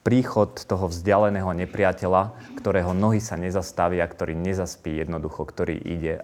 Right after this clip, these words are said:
a všetko valcuje. Takže to je ten, tých prvých päť kapitol. No a keď sa pozrieme teraz, e,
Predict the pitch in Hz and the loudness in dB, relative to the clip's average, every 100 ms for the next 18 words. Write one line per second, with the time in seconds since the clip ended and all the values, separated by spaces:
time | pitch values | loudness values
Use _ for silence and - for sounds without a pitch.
0 | - 76 - - - - - - 69 64 | -6 -6 -6 -12 -8 -8 -8 -6 -6 -6
1 | - - - - _ _ _ _ _ _ | -8 -8 -8 -12 _ _ _ _ _ _
2 | _ _ - - - - 113 143 165 120 | _ _ -20 -20 -6 0 4 6 6 4
3 | 101 - - 107 - 120 - 92 - - | 0 -2 -4 -2 2 2 0 -2 -4 0
4 | 85 110 101 101 117 - - - - - | 2 2 0 0 0 -6 -18 -20 -20 -12
5 | - 95 90 139 151 147 160 185 143 123 | 0 2 2 2 2 4 4 4 4 6
6 | 117 110 - | 6 4 2